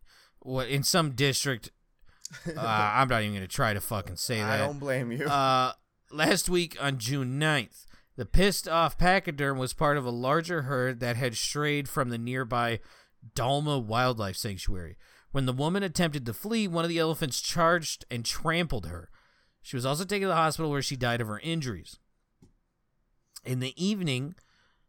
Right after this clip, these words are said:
Speaker 1: uh, when her body had been returned to the family, her loved ones began performing her last rites. Unfortunately for them, the furious elephant wasn't done. <laughs> The living creature seized the opportunity to have another go at the woman.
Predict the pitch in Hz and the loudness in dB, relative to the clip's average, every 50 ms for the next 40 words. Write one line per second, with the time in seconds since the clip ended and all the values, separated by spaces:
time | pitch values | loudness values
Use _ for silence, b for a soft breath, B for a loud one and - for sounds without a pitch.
0 | _ _ _ _ _ _ _ 117 120 120 120 120 120 120 123 117 - 117 131 127 | _ _ _ _ _ _ _ -6 -4 -2 0 2 2 2 2 0 -2 -2 -2 0
1 | 127 123 123 123 123 123 - 120 135 131 120 110 120 127 131 131 135 143 131 131 | 0 0 -2 -4 -4 -6 -6 -4 -2 -2 -2 0 2 4 4 4 4 2 0 -2
2 | 120 - - 110 135 127 120 139 131 117 113 107 - 156 147 131 123 107 110 - | -4 -6 -6 -6 -4 0 0 -2 0 0 -4 -2 -2 -2 0 0 -2 -6 -6 -2
3 | - 156 147 143 143 147 139 127 131 110 110 123 123 123 131 131 120 104 120 110 | -2 0 0 0 0 -2 -2 -2 -2 -2 0 0 0 0 0 -4 -4 -4 -6 -6
4 | 110 113 110 - 139 127 - 135 123 120 117 120 120 113 113 120 107 101 95 98 | -4 -4 -2 -2 -4 -4 -2 0 0 0 0 0 -2 -2 -4 -4 -4 -4 -4 -6
5 | - - - 160 156 135 104 - - - 120 127 127 110 147 151 151 135 127 151 | -6 -2 2 2 2 2 2 -2 -6 -6 -4 -4 -2 0 0 0 0 0 -2 -2
6 | 139 135 120 - - 117 135 190 214 185 170 160 160 b b b b b b - | -2 -4 -4 -4 -6 -6 -4 -2 0 0 0 0 -4 b b b b b b -4
7 | 175 - - 247 262 262 262 262 233 - - - 196 196 196 175 - 202 185 - | -4 -2 0 2 2 4 4 4 2 2 2 2 4 4 4 4 2 0 0 2
8 | 147 151 147 139 120 - - - 120 123 160 165 165 175 147 113 95 - - 107 | 2 2 2 2 2 -2 -4 -6 -2 2 4 6 6 6 4 2 -2 -6 -10 -10
9 | - - 127 - 240 240 240 - - 320 - - 330 311 240 185 190 - - - | -4 -2 0 0 0 0 0 0 2 2 2 2 0 -2 -4 -10 -12 -14 -8 -4
10 | 220 226 233 233 202 - - 170 156 143 B B B B B B B - - - | -2 0 0 0 -2 -2 0 0 0 0 B B B B B B B -4 -2 0
11 | - 220 226 214 180 196 185 190 185 185 - 180 135 - 170 170 165 160 151 156 | 2 2 2 2 2 0 2 2 2 2 2 -2 -2 0 0 2 2 0 0 0
12 | 147 151 131 143 147 139 143 143 143 135 139 117 131 127 123 123 123 - - 123 | 2 2 4 4 4 2 2 0 -2 -2 -2 0 2 2 4 4 2 2 0 -4
13 | 110 120 139 147 139 120 98 | -4 -2 0 0 0 0 -2